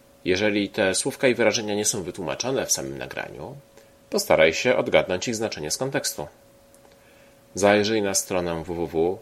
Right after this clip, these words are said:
angielski mimochodem p l, gdzie znajdziesz zapis dialogów i większość nowych słówek. Sprawdź ich znaczenie pisownie i transkrypcję fonetyczną w słowniku.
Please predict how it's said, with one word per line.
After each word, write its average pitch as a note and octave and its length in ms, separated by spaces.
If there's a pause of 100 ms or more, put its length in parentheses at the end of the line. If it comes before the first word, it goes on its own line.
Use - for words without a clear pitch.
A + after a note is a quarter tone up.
(120)
angielski D#2+ 540
mimochodem D2 520
p - 160
l, C2 260 (720)
gdzie G2+ 280
znajdziesz F#2+ 400
zapis E2+ 300
dialogów D2+ 680 (520)
i G3+ 160
większość G#2 720
nowych C#2+ 300
słówek. G#1+ 500 (880)
Sprawdź - 760
ich - 320
znaczenie A2 520
pisownie G2 600
i F2+ 380
transkrypcję - 580
fonetyczną - 600
w - 80
słowniku. - 500